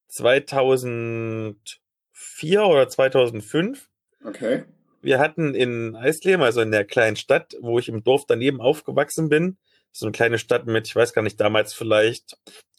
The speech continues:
Speaker 1: zwölftausend, fünfzehntausend EinwohnerInnen.
Speaker 2: Ja.
Speaker 1: Und die hatten mal fast an die zwanzig Döner,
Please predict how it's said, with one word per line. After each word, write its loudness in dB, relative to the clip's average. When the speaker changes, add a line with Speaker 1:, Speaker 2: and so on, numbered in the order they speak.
Speaker 1:
zwölftausend, 0
fünfzehntausend 0
EinwohnerInnen. 0
Speaker 2:
Ja. 0
Speaker 1:
Und 2
die 4
hatten -2
mal 2
fast -6
an -2
die -2
zwanzig -4
Döner, 2